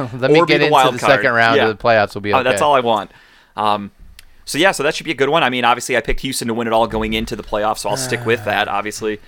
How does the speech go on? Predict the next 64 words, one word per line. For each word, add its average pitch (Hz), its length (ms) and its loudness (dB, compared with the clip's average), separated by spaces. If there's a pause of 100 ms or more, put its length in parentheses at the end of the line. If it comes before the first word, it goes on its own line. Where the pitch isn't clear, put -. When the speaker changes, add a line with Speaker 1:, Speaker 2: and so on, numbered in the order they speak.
(300)
Speaker 2:
Um, 95 420 -4 (160)
and 120 160 0
I 120 60 0
do 120 200 -4
just 107 220 -8
think 107 200 -6
that 101 120 -6
Houston, 117 540 -4 (420)
they 107 100 -6
just 107 160 -6
won 131 140 -4
the 123 80 -4
World 123 180 -2
Series 117 280 -2
a 107 40 -12
couple 110 200 -6
years 107 240 -4
ago. 104 400 0 (340)
They 95 200 -6
only 131 260 -4
got 113 300 -2
better. 110 460 0 (160)
They 101 80 -10
have 110 300 -2
almost 117 440 -6
the 107 100 -8
same 123 340 -4
people, 107 540 -4
and 107 140 -8
they've 120 160 -2
gotten 104 260 -2
better. 101 280 -2
I 104 40 -2
mean, 107 120 -6
the 107 80 -6
addition 117 320 -6
of 101 80 -10
Michael 110 240 -4
Brantley 107 320 -4
in 101 100 -8
left 104 180 -6
field 110 340 -6 (220)
is 104 480 -6 (140)
tremendous, 110 580 -4
and 104 120 -10
more 117 120 -2
power 113 280 2
to 101 40 -10
him. 110 200 -2
I 101 80 -4
would 98 100 -12
love 101 120 -2
to 107 60 -12
see 113 140 -6
Speaker 1:
I 120 40 2
Speaker 2:
Michael 123 180 4
Speaker 1:
hope 120 80 2
he 131 60 0
Speaker 2:
Brantley - 20 -6
Speaker 1:
gets 123 100 2
Speaker 2:
get 117 80 0
a 110 40 -4
Speaker 1:
his, 107 100 -8
I - 20 0